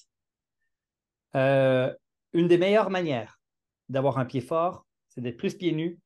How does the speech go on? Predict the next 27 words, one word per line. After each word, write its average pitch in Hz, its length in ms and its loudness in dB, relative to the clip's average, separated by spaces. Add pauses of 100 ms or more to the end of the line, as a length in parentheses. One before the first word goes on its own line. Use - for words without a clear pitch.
(160)
et 151 100 -2
en 147 80 0
chaussures 147 360 -6
plus 170 240 -6
minimalistes 143 560 -4
et 180 100 -2
pour 175 180 -10
son 156 140 -8
sport 160 420 -4 (140)
et 180 100 0
pour, 165 400 -4
euh, 139 140 0
la 135 120 -2
vie 147 140 -8
de 135 80 -6
tous 135 140 -12
les 127 140 -6
jours. 107 240 -10 (840)
Tout 202 140 -4
ça, 208 240 0
par 180 220 -4
contre, 185 200 -2
doit 165 100 4
être 151 220 0
fait 165 240 -2
de 147 80 0
façon 143 420 -8